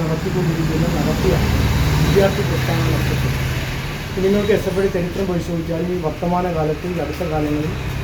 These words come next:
എസ് എഫ് ഐ നടത്തിയ ഇടപെടൽ പരിശോധിച്ചാലും ഇതിനെ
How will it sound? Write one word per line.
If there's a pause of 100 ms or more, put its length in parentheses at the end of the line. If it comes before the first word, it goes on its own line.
(140)
എസ്
എഫ്
ഐ (100)
നടത്തിയ
ഇടപെടൽ
പരിശോധിച്ചാലും (560)
ഇതിനെ